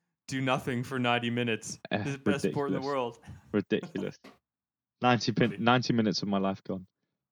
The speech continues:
Speaker 2: Um,
Speaker 1: That's hilarious, yeah.
Speaker 2: but, yeah.
Speaker 1: Moving on, uh, sports news, slightly somber one.
Speaker 2: Yeah, Doddy Weir,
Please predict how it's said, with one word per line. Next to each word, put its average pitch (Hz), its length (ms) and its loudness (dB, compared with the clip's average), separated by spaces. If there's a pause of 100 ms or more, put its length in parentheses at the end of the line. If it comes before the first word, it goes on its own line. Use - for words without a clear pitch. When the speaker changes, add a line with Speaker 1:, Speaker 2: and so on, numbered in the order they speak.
(160)
Speaker 2:
Um, 98 360 4
Speaker 1:
That's 101 220 -4
hilarious, 95 560 -12
yeah. 95 120 -14 (640)
Speaker 2:
but, 92 260 2
yeah. 87 200 -2 (220)
Speaker 1:
Moving 156 320 6
on, 131 280 6
uh, 117 540 4 (320)
sports 123 420 -6
news, 113 420 -2 (1000)
slightly 123 720 -2 (1400)
somber 107 680 -6
one. 95 320 -10 (800)
Speaker 2:
Yeah, 110 320 8 (180)
Doddy 117 340 8
Weir, 117 340 8